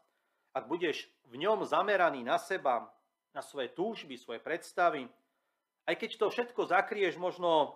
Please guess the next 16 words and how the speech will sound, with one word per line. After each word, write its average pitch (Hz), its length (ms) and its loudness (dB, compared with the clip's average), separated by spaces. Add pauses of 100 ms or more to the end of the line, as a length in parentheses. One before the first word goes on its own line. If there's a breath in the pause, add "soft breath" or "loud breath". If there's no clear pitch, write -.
láskou, 165 560 2
starostlivosťou, 151 1040 0
pomocou 151 800 -2
o 160 160 -4
druhých, 151 400 -6 (1040)
bude 131 160 -14
vždy 123 480 -12 (240)
iba 113 160 -10
prázdny. 98 480 -12 (1300)
Jediný, 151 320 -8
kto 120 240 -10
je 110 80 -8
naozaj 139 320 -4
hodný 147 400 -8
tohto - 320 -16
času, 135 480 -12